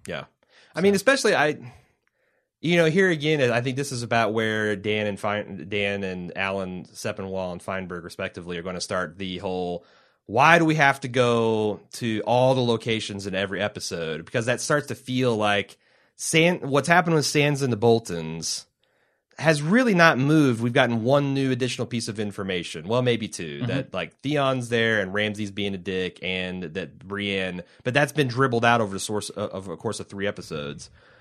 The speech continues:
Speaker 2: Yeah.
Speaker 1: If they just did, like, "Okay, here's where we're gonna talk about what happens at Winterfell, and maybe we'll spice it up with a little talk with, you know, Brienne, and maybe we'll throw Jon and Stannis." They could move. It would feel like we're moving quicker, you know?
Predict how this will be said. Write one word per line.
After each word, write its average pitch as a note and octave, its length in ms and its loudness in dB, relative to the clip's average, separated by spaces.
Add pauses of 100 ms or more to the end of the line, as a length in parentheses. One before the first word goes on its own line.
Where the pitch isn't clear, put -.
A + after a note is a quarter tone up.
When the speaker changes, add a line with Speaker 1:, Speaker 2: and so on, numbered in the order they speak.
(120)
Speaker 2:
Yeah. A#2+ 220 0 (260)
Speaker 1:
If B2 240 2
they C#3+ 200 4
just B2+ 500 2
did, C3 340 2
like, A2 420 2
"Okay, C#3+ 420 4
here's D3+ 380 2
where C3+ 280 2
we're C3 80 0
gonna B2+ 160 0
talk C3 240 0
about B2+ 160 2
what A#2+ 100 2
happens B2 340 0
at G#2+ 60 -2
Winterfell, A#2+ 720 0
and G#2 100 -2
maybe A#2 240 2
we'll A2 140 -4
spice A2 400 -2
it A2 60 -4
up G#2+ 200 -4
with G#2+ 300 -4 (300)
a A2 40 0
little A2+ 160 2
talk A2 300 0
with, G2+ 260 -4
you B2 60 -4
know, F#2+ 140 -2
Brienne, G#2 640 0
and F#2+ 280 -4
maybe G#2 160 -2
we'll G2+ 100 -6
throw G#2+ 140 -4
Jon G2 300 -2
and F#2 100 -6
Stannis." F2 640 -6 (640)
They G#2+ 300 0
could C#3+ 160 2
move. D#3+ 340 6
It C#3+ 200 2
would D3+ 240 0
feel D#3 760 4
like A#2 320 4
we're A#2 240 0
moving A2+ 360 0
quicker, F2+ 440 -6
you F2+ 120 -8
know? F2+ 340 -6